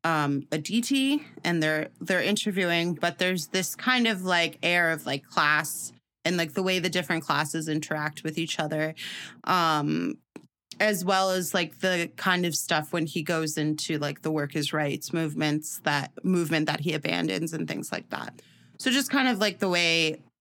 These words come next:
people of different class backgrounds interact with each other. Why? Uh, and then also storytelling, which I think is, like, a huge part of The Hero because we are going through, like, all the stories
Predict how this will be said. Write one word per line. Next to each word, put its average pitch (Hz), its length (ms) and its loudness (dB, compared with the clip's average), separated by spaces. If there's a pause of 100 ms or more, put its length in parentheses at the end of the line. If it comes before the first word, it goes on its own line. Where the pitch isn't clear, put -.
people 170 580 0
of 143 320 0
different - 520 -2
class 135 380 -2
backgrounds - 880 -4
interact 139 460 -2
with 143 160 -8
each - 200 -6
other. - 400 -2
Why? 165 440 0 (500)
Uh, 190 440 2
and 208 180 2
then 226 100 4
also 220 340 2
storytelling, 170 840 0
which 170 200 -2
I 170 100 2
think 170 260 -2
is, 156 220 -2
like, 156 200 0
a - 60 -4
huge 180 380 -2
part 170 320 0
of 151 240 -2
The 151 80 0
Hero 165 640 0
because 156 400 -4
we 156 80 0
are 156 80 0
going 156 300 0
through, 151 240 -4
like, 151 180 -2
all 160 100 -2
the - 120 -8
stories 90 580 -4